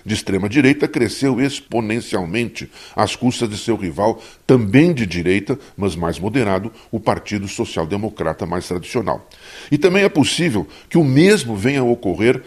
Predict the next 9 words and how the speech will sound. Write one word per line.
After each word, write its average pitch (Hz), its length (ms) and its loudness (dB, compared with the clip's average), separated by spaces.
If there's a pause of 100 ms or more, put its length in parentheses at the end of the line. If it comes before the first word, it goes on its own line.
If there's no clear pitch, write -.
(180)
na 123 140 0
eleição 131 360 2
francesa, 143 720 2 (160)
prevista 98 540 -2
para 104 200 -2
o 104 60 -2
mês 98 180 -2
de 123 80 -2
abril. 98 300 -2